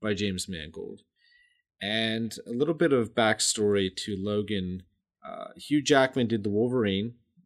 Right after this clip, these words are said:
in two thousand thirteen. That was also directed by James Mangold. And, um, out of all of his Wolverine movies, which at that point was only two, 'cause he did X-Men Origins Wolverine,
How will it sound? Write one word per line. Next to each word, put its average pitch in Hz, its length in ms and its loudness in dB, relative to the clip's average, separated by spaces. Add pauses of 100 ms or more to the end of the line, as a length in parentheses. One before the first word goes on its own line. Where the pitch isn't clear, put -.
(140)
in 107 100 -8
two 117 120 -4
thousand 113 380 -2
thirteen. 98 440 -4
That 95 120 -4
was 101 100 -6
also 104 260 -6
directed 101 300 -6
by 101 80 -2
James 92 340 -6
Mangold. 90 440 -8 (1120)
And, 104 600 -2
um, 92 440 -6 (1400)
out 143 160 8
of 143 120 6
all 139 260 8
of 127 100 2
his 123 440 6 (600)
Wolverine 117 460 4
movies, 95 340 0
which - 240 -6
at 95 80 -14
that 107 200 -4 (240)
point 95 180 -8
was 98 120 -8
only 87 180 -6
two, 92 400 -2
'cause 95 160 -12
he 107 80 -6
did 95 400 -2 (380)
X-Men 113 340 -4
Origins 101 420 -4
Wolverine, 95 600 -6